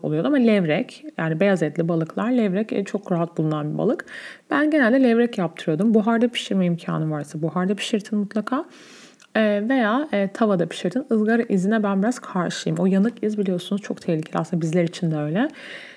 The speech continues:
E, o yüzden ızgara balık olan menüdeki yerlerde ben rica ediyorum ya tavada ya buharda pişirtiyorum. E, tabii ki tavada olunca biraz yağlı oluyor. Bir yaştan önce onu da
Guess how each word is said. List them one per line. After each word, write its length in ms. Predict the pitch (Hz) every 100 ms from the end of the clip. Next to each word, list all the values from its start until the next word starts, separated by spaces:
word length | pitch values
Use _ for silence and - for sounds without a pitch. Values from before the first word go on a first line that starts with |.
| _
E, 160 | 214 202
o 120 | 254
yüzden 240 | 240 254
ızgara 380 | 233 226 254 233
balık 280 | 202 208 -
olan 200 | 180 165
menüdeki 460 | 175 180 170 170 220
yerlerde 440 | 185 165 233 233
ben 200 | 220 247
rica 300 | 214 208 180
ediyorum 320 | 160 175 254
ya 100 | 233
tavada 340 | 233 208 165 226
ya 140 | 214
buharda 360 | 196 190 175 170
pişirtiyorum. 760 | - 170 156 - 151 180 359 - - _ _ _ _ - - -
E, 180 | 180 175
tabii 220 | 175 220
ki 80 | 214
tavada 300 | - 202 196
olunca 240 | 202 208 196
biraz 200 | 196 185
yağlı 320 | 170 175 190
oluyor. 300 | 170 175 202
Bir 60 |
yaştan 380 | 196 180 - 190
önce 360 | 180 170 190 -
onu 200 | 180 170
da 120 | 156